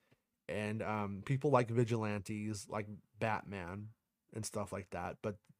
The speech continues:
straight up, like, here's, like, we don't, we don't go to the theater usually, I don't think, and, like, watch, "Oh, here's just a movie about Nazis being Nazis." Like, that's not a thing that people identify with, that they want.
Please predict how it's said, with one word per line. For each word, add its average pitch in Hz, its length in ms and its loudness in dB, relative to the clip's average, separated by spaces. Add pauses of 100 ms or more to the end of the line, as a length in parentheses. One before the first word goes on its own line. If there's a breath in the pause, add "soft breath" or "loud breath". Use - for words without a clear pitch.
(420)
straight 139 380 4
up, 110 200 2
like, 98 300 0 (340)
here's, 117 520 0
like, 113 200 0 (280)
we 147 80 8
don't, 175 200 10
we 151 120 6
don't 170 180 10
go 151 280 12
to 135 200 4
the 117 140 2
theater 123 320 4
usually, 107 880 0
I 110 100 0
don't 104 220 0
think, 113 460 -4 (480)
and, 131 60 6
like, 120 180 2
watch, 120 360 8
"Oh, 131 160 10
here's 165 320 8
just 165 200 8
a 139 60 8
movie 139 300 8
about 127 260 8
Nazis 127 640 2
being 131 340 6
Nazis." 113 720 2 (640)
Like, 117 200 -4
that's 131 200 8
not 143 140 8
a 117 40 6
thing 110 520 2 (260)
that 110 240 2 (140)
people 117 340 2
identify 98 600 0
with, 73 240 -8
that 92 160 -8
they - 80 -6 (200)
want. 123 200 2